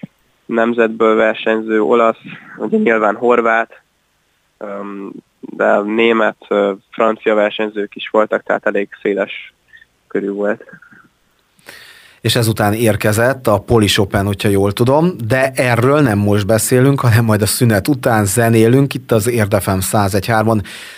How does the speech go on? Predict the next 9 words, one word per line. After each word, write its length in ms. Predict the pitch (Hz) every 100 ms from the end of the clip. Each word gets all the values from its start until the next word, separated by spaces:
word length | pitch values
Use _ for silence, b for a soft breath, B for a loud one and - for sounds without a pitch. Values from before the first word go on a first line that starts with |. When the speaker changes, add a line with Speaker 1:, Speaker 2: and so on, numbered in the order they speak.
| B
Speaker 2:
Aztán 260 | - 123 101
természetesen 880 | 131 151 151 120 110 107 - 95 90
Botos 380 | 110 107 98 90
Botond 500 | 95 131 131 104 95
érdi 240 | 95 87
karatékával 720 | 101 104 95 101 92 98 95
folytatjuk 520 | 92 98 90 87 95 90
az 100 | 87
adást. 500 | 85 80 - -